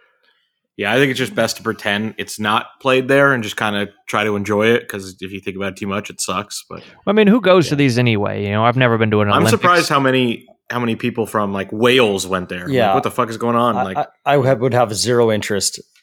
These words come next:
Speaker 3: with it being in
Speaker 1: Yeah.
Speaker 3: Qatar. I, if it was somewhere cool, then yeah, that would be awesome. But Qatar, I just don't. I don't know. But, uh,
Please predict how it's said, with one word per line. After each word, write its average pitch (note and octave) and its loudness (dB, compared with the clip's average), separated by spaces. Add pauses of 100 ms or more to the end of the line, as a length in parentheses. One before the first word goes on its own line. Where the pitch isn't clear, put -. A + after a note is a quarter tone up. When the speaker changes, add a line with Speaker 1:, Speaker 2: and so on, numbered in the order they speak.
(240)
Speaker 3:
with C3 -2
it B2 -2
being A2 -2
in G2+ -4
Speaker 1:
Yeah. G2 -20 (120)
Speaker 3:
Qatar. F#2 -2 (120)
I, A2+ 0
if - -12
it C3+ 2
was B2+ -4 (480)
somewhere C#3 -2
cool, F3+ -2 (300)
then A2+ -4
yeah, B2+ 2
that G#2+ 2
would A#2 0
be G2 -4
awesome. F#2 -2
But F2 -4 (640)
Qatar, A#2 -2
I G#2 -2
just F2+ -10
don't. F2+ -6 (640)
I A2+ -10
don't A2 -6
know. G2 -2
But, A#2 0
uh, G#2 0